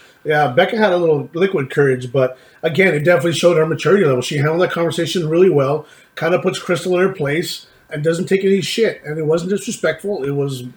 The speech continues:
uh, professionally worded. And I, I, I kind of, again, gained new respect for her. And I was like, "Wow, I can see how in the first couple of weeks they didn't really know how old she was." And again, it,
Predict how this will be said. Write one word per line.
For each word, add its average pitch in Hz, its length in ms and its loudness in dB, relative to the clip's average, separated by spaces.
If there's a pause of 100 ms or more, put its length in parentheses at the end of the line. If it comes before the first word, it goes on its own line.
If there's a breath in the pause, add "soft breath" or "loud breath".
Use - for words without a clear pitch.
(140)
uh, 139 140 -4
professionally 170 640 -2
worded. 160 400 0
And 123 140 -12
I, 143 500 -4 (180)
I, 143 60 -6
I - 40 -4
kind 180 220 -2
of, 165 80 0
again, 151 460 -2
gained 143 260 0
new 196 120 4
respect 165 340 0
for 139 80 -4
her. 143 60 -2
And - 20 -2
I 127 100 -4
was - 0 -
like, 117 160 -12
"Wow, 120 280 -10 (240 loud breath)
I 143 80 -6
can 185 200 -2
see 196 220 -2
how 151 300 2
in 139 40 2
the 131 80 2
first 147 300 -6
couple 139 180 -6
of 139 60 -4
weeks 139 220 -6
they 147 120 -4
didn't 139 340 -4 (280 soft breath)
really 175 240 2
know 143 140 -2
how 127 140 -4
old 135 280 -4
she - 100 -8
was." 131 380 -2
And 117 200 -6 (340 loud breath)
again, 143 260 2
it, 131 320 -4